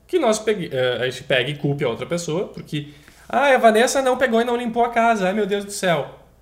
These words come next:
Por que que tu não limpou? Por que que tu não falou com a Vanessa e alinhou as expectativas com ela de que, ok, tu vai limpar a casa hoje, tamo alinhado em relação a isso?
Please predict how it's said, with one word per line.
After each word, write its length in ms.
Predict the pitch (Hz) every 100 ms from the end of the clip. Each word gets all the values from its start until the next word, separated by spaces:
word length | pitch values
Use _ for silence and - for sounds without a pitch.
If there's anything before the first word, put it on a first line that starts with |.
| _ _ _ _ _ _ _ _
Por 80 | -
que 100 | 202
que 100 | 175
tu 80 | 302
não 120 | 330
limpou? 500 | 233 156 113 - - _ _ -
Por 80 |
que 120 | - 170
que 80 |
tu 120 | 175 233
não 140 | 269
falou 260 | 214 196 185
com 80 | 180
a 20 |
Vanessa 420 | 170 170 175 165
e 40 |
alinhou 180 | 160 160
as 60 | 147
expectativas 600 | 151 147 - 143 156 143
com 180 | 143 135
ela 200 | 147 139
de 80 |
que, 60 | 147
ok, 200 | 143 143
tu 60 | 131
vai 100 | 131
limpar 180 | 135 127
a 40 |
casa 300 | 123 123 120
hoje, 260 | 123 170 -
tamo 160 | 127 123
alinhado 320 | 123 131 127
em 20 |
relação 340 | 120 113 - 110
a 60 |
isso? 340 | 156 180 120